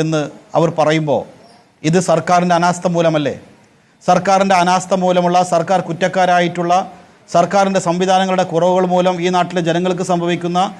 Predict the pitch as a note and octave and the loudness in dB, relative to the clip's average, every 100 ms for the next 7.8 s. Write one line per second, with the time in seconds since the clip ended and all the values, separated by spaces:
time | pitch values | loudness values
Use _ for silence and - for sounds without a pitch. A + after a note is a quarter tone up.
0 | - - - E3 G3 F#3+ F#3+ F#3 F#3 F3 | -20 -12 -6 -2 0 2 2 2 2 2
1 | - - D3+ D#3+ D#3+ D#3+ - D3 D#3+ F3+ | -2 -4 0 2 2 -2 -8 -2 0 2
2 | F#3+ F#3 F#3 F3+ F3 F3+ F#3 E3+ E3+ F#3+ | 0 0 0 -2 -2 0 0 0 -2 -4
3 | F#3 F3+ F3+ F3+ G3 - - - F3 F#3 | -2 -2 -2 -4 -4 -8 -18 -2 0 2
4 | E3+ E3 F#3+ F#3 F#3 F3+ F3+ F#3+ F#3 F#3+ | 0 0 0 2 2 2 2 0 -2 -2
5 | F3+ F3 E3+ E3+ - - _ _ D#3+ G#3+ | 0 0 -2 -8 -18 -20 _ _ -2 2
6 | F3 E3 G3+ A3 G3+ F3+ F3+ F#3 E3+ F3 | 2 0 -2 -2 -2 -4 -2 -2 -2 -2
7 | G#3+ - - _ - F3 G3 | -4 -8 -20 _ -4 0 0